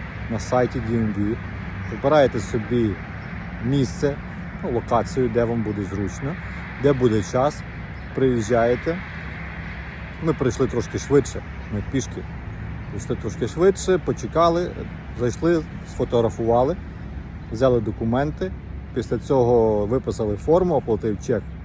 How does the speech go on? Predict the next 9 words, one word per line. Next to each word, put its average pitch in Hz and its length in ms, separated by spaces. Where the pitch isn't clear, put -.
Чек 123 140
був 107 180
двадцять 110 420
доларів. 131 380
Після 160 200
цього 147 320
перейшов 135 480
наступний, 120 540
ну, 220 100